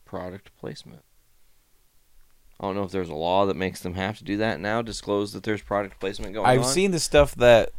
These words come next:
Speaker 2: like, contains, uh, sensitive material.
Speaker 1: Yeah, but it says product placement. So weird.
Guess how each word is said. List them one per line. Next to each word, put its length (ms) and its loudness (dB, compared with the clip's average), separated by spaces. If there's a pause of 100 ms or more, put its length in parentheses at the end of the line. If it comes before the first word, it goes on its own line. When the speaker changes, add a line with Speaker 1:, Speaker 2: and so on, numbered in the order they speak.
Speaker 2:
like, 300 2
contains, 680 -2 (280)
uh, 280 0
sensitive 580 -4
material. 640 -4 (560)
Speaker 1:
Yeah, 120 -4
but 100 -4
it 100 -8
says 220 -8
product 500 -12
placement. 440 -14
So 160 -16
weird. 300 -16